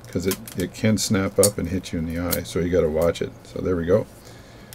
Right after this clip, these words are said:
So there's the mainspring uncoiled, and if I look at the, the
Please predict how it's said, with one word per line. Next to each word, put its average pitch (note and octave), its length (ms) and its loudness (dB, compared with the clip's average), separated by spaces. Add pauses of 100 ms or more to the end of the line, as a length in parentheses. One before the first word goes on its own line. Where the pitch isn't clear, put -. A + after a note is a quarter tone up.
(160)
So - 120 -10
there's G2+ 280 4
the F#2+ 60 -2
mainspring F#2 720 0
uncoiled, A#2+ 720 2 (540)
and E2+ 180 -4
if F2+ 140 -2
I - 20 4
look A#2 240 2
at - 140 -6
the, F2+ 220 0 (1080)
the - 120 -4